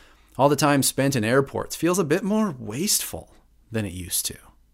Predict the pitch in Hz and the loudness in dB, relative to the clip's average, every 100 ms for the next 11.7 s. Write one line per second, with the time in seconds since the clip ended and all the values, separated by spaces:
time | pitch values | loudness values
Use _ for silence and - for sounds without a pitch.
0 | _ _ - - - - _ _ - 127 | _ _ -20 -20 -20 -20 _ _ 0 4
1 | 127 113 107 - - - 180 101 104 151 | 6 6 2 0 -6 2 2 2 2 2
2 | 214 208 - 185 - 143 185 285 220 92 | 2 0 2 2 2 0 0 4 2 2
3 | - - 117 135 135 - 226 196 151 165 | -6 -6 -6 -6 -8 -2 2 6 6 4
4 | 95 110 123 123 123 131 123 - - 208 | 2 2 2 2 2 2 -2 -4 -2 0
5 | 226 120 123 123 156 - 123 117 120 135 | 0 -2 0 0 0 0 -2 0 0 0
6 | 104 90 127 - - - _ _ - 254 | 0 -2 -6 -10 -18 -20 _ _ -4 -2
7 | 311 - - - 185 - - 185 226 - | -2 -4 -12 -4 0 2 0 0 0 0
8 | 175 190 95 - _ _ - 139 - 175 | 0 0 -2 -10 _ _ -12 -10 -6 -4
9 | 233 269 302 143 127 226 160 120 156 165 | -2 0 2 2 2 0 2 4 4 2
10 | 156 185 165 170 160 160 190 143 165 233 | 0 0 -2 -2 0 0 0 -2 0 0
11 | 120 85 90 82 - - - | 0 -4 -8 -12 -12 -12 -12